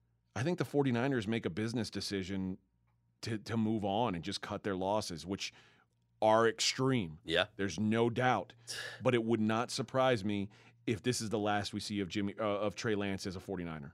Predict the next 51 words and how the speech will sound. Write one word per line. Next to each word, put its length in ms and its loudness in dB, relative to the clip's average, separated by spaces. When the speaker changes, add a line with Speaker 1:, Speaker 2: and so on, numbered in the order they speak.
Speaker 2:
Forty-niners 600 4
plus 320 0
one 220 4
fifty 520 -2
to 200 -4
win 320 0
the 180 -6
N 160 2
F 160 0
C 220 -2
West, 480 2
the 80 -6
second 400 2
favorite 280 0
behind 440 0
the 80 -2
Rams. 400 0
You 60 -8
taking 260 0
it? 120 0
Speaker 1:
Uh, 520 4
I 120 4
still 240 2
like 160 2
the 100 -2
Rams. 560 -6
I, 220 0
I 40 -4
think 180 -4
the 80 -2
Ram-, 260 0
I 100 4
think 220 0
the 120 0
Rams 380 2
may 140 4
be 140 0
one 140 2
of 80 0
the 60 -2
most 300 -2
overreacted 800 2
two 200 -2
teams 420 -4
because 320 -2
they 80 2
got 240 0
dog 280 4
stomped 300 -2
by 140 2
Buffalo, 600 2